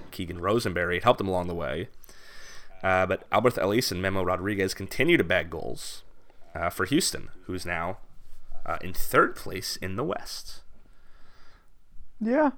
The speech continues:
Speaker 2: I mean, a-, another impressive win for them. Uh, and another team that you just don't expect too much, too much of, you know, but in some ways, like Columbus,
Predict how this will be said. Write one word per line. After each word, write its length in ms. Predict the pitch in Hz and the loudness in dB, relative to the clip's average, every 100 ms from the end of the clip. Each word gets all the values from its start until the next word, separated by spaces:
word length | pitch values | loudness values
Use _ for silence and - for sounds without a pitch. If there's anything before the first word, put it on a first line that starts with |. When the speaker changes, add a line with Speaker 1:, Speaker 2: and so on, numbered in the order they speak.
| - | 0
Speaker 2:
I 80 | 208 | 4
mean, 420 | 220 214 196 175 - | 6 6 4 0 2
a-, 260 | 214 214 - | 4 4 2
another 400 | 233 202 208 214 | 2 6 8 8
impressive 420 | 208 185 196 202 | 8 8 8 8
win 180 | 175 185 | 6 4
for 120 | 180 | 4
them. 420 | 180 190 220 208 220 - - | 4 4 4 0 -4 -10 0
Uh, 480 | 185 170 170 170 175 - - - | 8 10 10 8 4 -6 -8 2
and 100 | 202 | 6
another 300 | 220 262 254 | 8 10 8
team 220 | - 226 | 6 4
that 180 | 214 - | 4 2
you 80 | 214 | 2
just 280 | 196 196 - | 2 0 2
don't 340 | 185 190 180 - - - - - - - - - - - - - | 4 4 2 -6 -18 -20 -20 -20 -20 -20 -20 -20 -20 -20 -20 -2
expect 600 | 226 - - - 190 - - - | 0 0 2 8 8 8 -8 -8
too 180 | - 196 | 0 4
much, 320 | 196 185 - 226 - - - - - - | 6 4 0 -12 -14 -16 -18 -20 -18 0
too 160 | 220 | 4
much 240 | 185 185 190 | 8 8 8
of, 300 | 175 185 196 | 8 6 2
you 80 | |
know, 240 | 175 170 170 - | 4 4 2 2
but 220 | 190 190 - - - - - | 4 4 0 -18 -20 -12 -2
in 120 | 202 | 2
some 200 | 202 208 | 4 6
ways, 200 | 214 190 | 8 10
like 180 | 202 196 | 10 8
Columbus, 800 | - 196 233 175 202 - - | 6 8 10 8 6 -2 -16